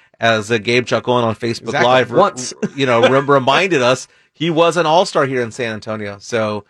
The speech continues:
Speaker 1: it is possible, but I'm taking a look at it.
Speaker 2: The
Speaker 1: The
Speaker 2: Spurs
Speaker 1: Spurs
Speaker 2: were a playoff team at that point in time, too.
Speaker 1: That is true. And there was a guy that wore number two that played alongside with him.
Speaker 2: You
Speaker 1: But
Speaker 2: were considered championship caliber.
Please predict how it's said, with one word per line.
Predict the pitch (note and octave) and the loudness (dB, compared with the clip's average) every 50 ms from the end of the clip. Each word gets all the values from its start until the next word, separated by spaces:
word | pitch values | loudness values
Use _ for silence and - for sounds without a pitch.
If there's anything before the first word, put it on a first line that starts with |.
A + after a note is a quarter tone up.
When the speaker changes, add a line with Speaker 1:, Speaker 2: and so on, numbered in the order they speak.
| _ _ _ _ _ | _ _ _ _ _
Speaker 1:
it | _ - C3+ | _ -2 0
is | C3+ C#3 C3+ C3 | 0 0 0 -2
possible, | - - - A#2+ A#2+ A#2 - - A2 A2 | -2 -4 -2 -2 -2 -2 -4 -6 -8 -6
but | G2+ A#2 A2+ A#2 | -2 -2 -2 -2
I'm | A#2 | -2
taking | - - C#3+ B2+ C#3+ | -2 -2 -2 -2 -2
a | C3+ | 0
look | A#2+ C3 C3+ - | 0 0 0 0
at | C3 A#2 A2 | 0 -2 -2
it. | |
Speaker 2:
The | G2 - | -4 -8
Speaker 1:
The | - | -8
Speaker 2:
Spurs | - D#3+ D3+ D3+ C#3 | -4 -2 0 0 0
Speaker 1:
Spurs | B2 A#2+ | 0 0
Speaker 2:
were | D3+ C#3+ | -2 -2
a | B2 | -4
playoff | - - E3 E3 D3+ C3 B2 - | -2 2 2 4 4 2 0 -2
team | - C#3+ B2+ B2+ | -6 -6 -4 -4
at | B2 B2+ | -4 -4
that | C3 C3 B2+ | -4 -4 -4
point | - B2+ B2+ B2+ | -2 -4 -4 -4
in | - B2 | -4 -2
time, | C3 B2 A#2+ B2 | -2 -2 -2 0
too. | A#2 B2 | 2 2
Speaker 1:
That | A#2 A#2+ A2+ | 2 2 2
is | A#2 A2 - | 0 -4 -6
true. | - B2+ | -6 -6
And | A2+ G#2+ | -4 -4
there | A2 | -6
was | A2 G#2 - | -8 -8 -10
a | |
guy | G#2 A2 A#2+ A2+ A#2 A#2 | -6 -4 -4 -2 0 0
that | A#2 A#2+ G#2+ G#2+ | -2 -2 -2 -2
wore | A2+ A#2+ | -2 -2
number | A#2 A#2+ A2 A#2+ | 0 -2 -4 -6
two | A2 - - - C#3+ A#2+ G#2+ G2 - _ _ _ _ _ _ _ _ _ | -8 -8 -8 -8 -8 -8 -8 -10 -14 _ _ _ _ _ _ _ _ _
that | A#2 A2+ - | -8 -8 -6
played | - B2+ B2+ A#2 | -2 -2 -2 0
alongside | A#2 A2 A2+ A2+ A2+ A2 - - A#2 A2+ A2+ | 0 -2 -2 -4 -6 -6 -8 -4 -4 -2 -2
with | A2 G2+ - | -4 -6 -10
him. | - G#2 G#2+ | -14 -12 -8
Speaker 2:
You | C3+ C#3 | -6 -2
Speaker 1:
But | B2+ C3 | -2 0
Speaker 2:
were | B2+ B2+ | 0 0
considered | - - C#3+ C3 - C3+ B2+ B2 A#2+ | -2 -2 -2 -2 0 -2 -2 -2 -4
championship | - - - - F3 F3 E3 C#3+ - C3+ A#2+ A2+ - - A#2 A2 - _ _ _ _ | -4 -2 -2 -2 -2 -4 -4 -6 -8 -8 -10 -10 -10 -12 -14 -14 -14 _ _ _ _
caliber. | _ - A2 G#2+ - - - - - | _ -6 -6 -6 -6 -8 -14 -18 -20